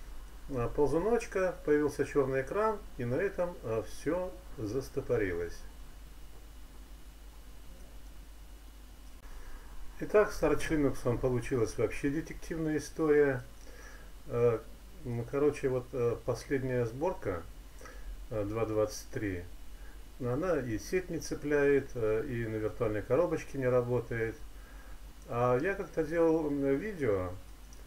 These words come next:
э, и, значит, э, в одном из этих видео вот у меня, э, была, значит, сборочка, э, которая нормально работала. Вот,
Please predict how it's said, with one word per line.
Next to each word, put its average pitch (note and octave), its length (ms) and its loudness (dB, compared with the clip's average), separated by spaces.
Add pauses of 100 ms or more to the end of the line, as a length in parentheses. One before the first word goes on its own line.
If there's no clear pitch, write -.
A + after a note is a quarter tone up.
(400)
э, A#2+ 300 0
и, E3 140 0
значит, D#3+ 460 -2
э, C3 300 2 (140)
в B2+ 80 -2
одном D3 320 2
из B2+ 80 2
этих C#3 300 -2
видео D#3+ 500 0 (640)
вот G#3 220 0
у F#3+ 40 0
меня, D3 400 2 (180)
э, C3 120 2
была, C#3 340 6
значит, B2 380 0 (680)
сборочка, B2+ 840 2
э, C#3 260 0
которая G3+ 320 2
нормально F#3 460 2
работала. F#3 500 0
Вот, C#3 220 2